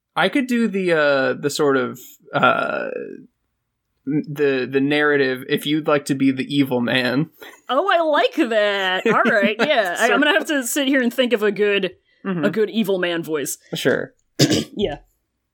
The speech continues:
Speaker 1: It just, it's a, 'cause, you know, when I was on, um, on, on your boy podcast, I, uh,
Speaker 2: Uh-huh.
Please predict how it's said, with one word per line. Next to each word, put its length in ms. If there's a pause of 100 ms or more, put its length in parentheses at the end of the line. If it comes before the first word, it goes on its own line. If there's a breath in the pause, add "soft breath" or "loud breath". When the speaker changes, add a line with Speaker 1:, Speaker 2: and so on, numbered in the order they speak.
Speaker 1:
It 80
just, 200
it's 140
a, 180
'cause, 160
you 60
know, 140
when 100
I 100
was 160
on, 280
um, 440 (360)
on, 180
on 200
your 120
boy 240
podcast, 680
I, 200
uh, 320
Speaker 2:
Uh-huh. 300